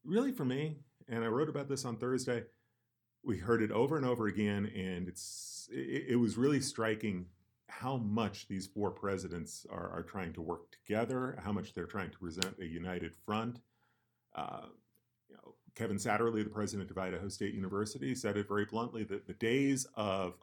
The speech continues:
us operating in self-interest and parochialism as our driving force, those days are gone.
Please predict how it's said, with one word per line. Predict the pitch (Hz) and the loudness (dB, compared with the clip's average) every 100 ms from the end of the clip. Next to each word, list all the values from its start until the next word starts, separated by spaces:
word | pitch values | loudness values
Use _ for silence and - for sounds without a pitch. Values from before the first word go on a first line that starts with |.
| _ _ - | _ _ -4
us | 104 104 | -2 -2
operating | 98 107 107 101 98 98 104 | 2 2 4 2 2 0 -4
in | 87 82 | -6 -6
self-interest | - 101 92 95 123 139 147 135 - - _ _ _ _ _ 101 | -4 -2 -2 0 0 0 -2 -2 -8 -16 _ _ _ _ _ -8
and | 101 92 92 98 95 - | -4 -4 -6 -8 -10 -8
parochialism | - 120 131 135 127 123 127 | 4 4 6 4 2 2 2
as | 104 107 | 2 2
our | |
driving | 95 104 107 107 | 0 0 0 -2
force, | 107 107 101 | 0 -2 2
those | 107 131 | 2 2
days | 123 110 | 2 2
are | 87 | 0
gone. | 82 90 82 50 | -2 -2 -4 -6